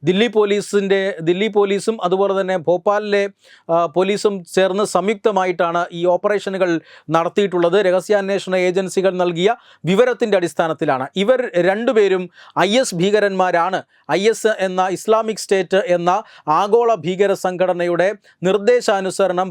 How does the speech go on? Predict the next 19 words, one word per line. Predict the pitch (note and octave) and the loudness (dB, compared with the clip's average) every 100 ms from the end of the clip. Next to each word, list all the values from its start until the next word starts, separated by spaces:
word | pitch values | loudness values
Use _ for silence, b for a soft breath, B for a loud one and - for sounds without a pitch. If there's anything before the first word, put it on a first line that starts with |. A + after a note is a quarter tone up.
| E3 | 0
ഭാരതത്തിൽ | F3 F#3 F#3 F#3+ E3+ | 0 0 -2 -2 0
പ്രവർത്തിക്കുന്ന | E3+ F3+ F3 F#3+ G3 F3+ E3+ | 0 0 -2 -2 -2 0 0
ആളുകളാണ്. | F3 E3+ D#3 D3+ G3+ b b F3+ | 0 0 0 -2 -4 b b -4
ഇവർ | G3+ A#3+ A#3 F#3+ | 0 0 0 0
ഒരു | G3 D#3+ | 0 -2
ഭീകര | F3 G#3 A#3 G#3+ F#3+ | -2 0 0 0 -2
സംഘം | G3 G#3+ A3 F3 | 0 0 0 0
രൂപീകരിക്കുകയും | F#3 G#3+ G3+ F#3 F3 F3 F3 G#3 G#3 B B - C3 | 0 0 0 0 0 0 0 -2 -6 B B -8 -2
ഭീകരാക്രമണങ്ങൾ | G#3 B3+ A3+ F#3+ G3+ B3+ A#3+ A#3+ A3 G3+ | 2 2 2 -2 0 0 0 -2 -2 0
നടത്താൻ | F#3 E3 F#3 F3 | -2 0 -2 -2
പദ്ധതിയിടുകയും | F3 F#3 F#3 F#3 F3 F3+ F3+ E3+ | -4 -2 -2 0 0 0 -2 -2
ചെയ്തു | G3 G3+ G3 F#3 | 0 0 -2 0
എന്നുള്ളതാണ്. | F3+ F3 E3 C#3 C#3+ | -2 0 0 0 0
ഇവരുടെ | G3 G#3 G#3 G3+ B B B F3 | 0 0 0 -4 B B B -2
ആക്രമണ | A3 B3 A#3+ A3 F3 | 0 0 0 0 -2
രീതി, | G3+ G3 D3 D#3+ | -2 -4 -4 -2
അല്ലെങ്കിൽ | F3+ F#3+ F3+ | -2 0 0
ഇവർ | G3 G#3 D#3+ E3+ | 2 0 -2 -2
നടത്താനിരുന്ന | F3+ G3 B3 A#3+ A3+ G#3 G3+ | -2 0 0 0 -2 0 -2